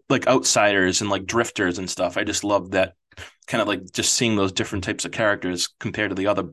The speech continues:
the other ones that they had p-, just played. So, and especially with,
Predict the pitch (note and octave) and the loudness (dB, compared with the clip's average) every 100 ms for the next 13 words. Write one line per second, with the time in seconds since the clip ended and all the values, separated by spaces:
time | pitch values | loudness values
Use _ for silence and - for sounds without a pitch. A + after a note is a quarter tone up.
0 | - G2+ G2+ F#2 E2 D#2+ - - - - | -8 -4 -2 -2 -4 -8 -14 -20 -20 -12
1 | G2+ F#2 F#2 F#2 - G#2+ F#2 - G#2 E2+ | -6 -2 -4 -6 -8 -6 -6 -4 -4 -4
2 | F2 F2+ F#2+ _ _ - - _ C3+ C3 | -6 -10 -12 _ _ -20 -20 _ 2 4
3 | D3+ D3+ C#3+ A#2 | 4 4 4 4